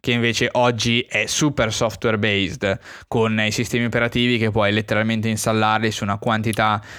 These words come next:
e una combinazione di hardware, eh, illimitata, eh, e possono far partire tutti i giochi che vogliono. Poi noi abbiamo le console chiaramente che sono un po' chiuse su se stesse, ma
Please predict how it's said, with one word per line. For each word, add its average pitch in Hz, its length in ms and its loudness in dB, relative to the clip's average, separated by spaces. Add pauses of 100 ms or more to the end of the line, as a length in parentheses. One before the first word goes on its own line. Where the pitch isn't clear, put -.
e 117 60 -2
una 110 160 0
combinazione 117 640 0
di 113 120 2
hardware, 104 800 2
eh, - 240 -12 (140)
illimitata, 117 960 0 (200)
eh, 98 840 0
e 117 100 0
possono 123 380 -2
far 117 160 0
partire 110 920 2
tutti 127 220 -2
i 120 40 -2
giochi 117 240 0
che 113 100 0
vogliono. 110 460 2
Poi 107 200 2 (340)
noi 113 100 -2
abbiamo 107 200 2
le 107 100 2
console 113 400 0
chiaramente 104 420 0
che 110 80 -2
sono 104 180 -4
un 104 80 -2
po' 107 100 -2
chiuse 117 220 -2
su 117 140 -4
se 117 140 -6
stesse, 120 420 -2
ma 101 180 0